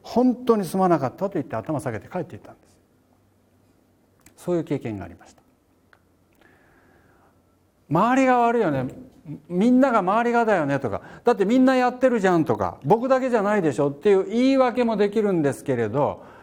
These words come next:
この罪悪を通して生まれてくる罪悪感というのは、それで私を解放することはないです。それを私を自由にすることはないんです。「いや、僕は悪くない。私は悪くない」っ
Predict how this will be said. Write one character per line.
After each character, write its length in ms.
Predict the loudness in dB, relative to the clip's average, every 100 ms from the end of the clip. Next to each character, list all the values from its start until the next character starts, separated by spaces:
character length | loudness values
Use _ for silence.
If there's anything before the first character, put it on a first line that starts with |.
| _
こ 120 | -4
の 140 | -2 -2
罪 480 | 0 0 0 0 2
悪 360 | 0 -2 -2
を 100 | -2
通 380 | 0 0 0 0
し 60 | -2
て 80 | -6
生 60 |
ま 140 | -2 -2
れ 80 |
て 120 | -2 -2
く 80 |
る 100 | -4
罪 280 | -2 -2 0
悪 120 | -2
感 180 | -4 -10
と 80 | -8
い 20 |
う 20 | -12
の 60 |
は、 60 | -8
そ 160 | -2
れ 80 | -2
で 360 | 0 -4 -6 -20 _ _ _ _
私 420 | -6 -4 -6 -4 -8
を 80 |
解 280 | -6 -6 -6
放 160 | -4 -8
す 120 | -8
る 80 | -10
こ 100 | -10
と 80 | -12
は 60 |
な 180 | -16 -18
い 60 | -20
で 80 |
す。 120 | _ _ _ _ _ _ _ _ _ _ _ _ _ _ _ _
そ 160 | 0
れ 80 | 2
を 40 |
私 300 | 2 -2 0
を 60 | 0
自 140 | 0
由 60 | 0
に 120 | 0
す 100 | 0
る 100 | -2
こ 100 | -2
と 80 | -4
は 60 | -4
な 160 | -6
い 60 | -8
ん 40 |
で 60 | -12
す。 140 | -20 _ _ _ _ _ _ _ _ _ _ 0
「い 60 |
や、 200 | 2 2
僕 300 | 0 -2 2
は 120 | 2
悪 200 | 2 -2
く 100 | -4
な 200 | -2 -2
い。 80 | -4 -14 -8 -2
私 340 | 2 2 2
は 120 | 2
悪 180 | 2 0
く 80 | -2
な 220 | -2 -2
い」 80 |
っ 40 | -4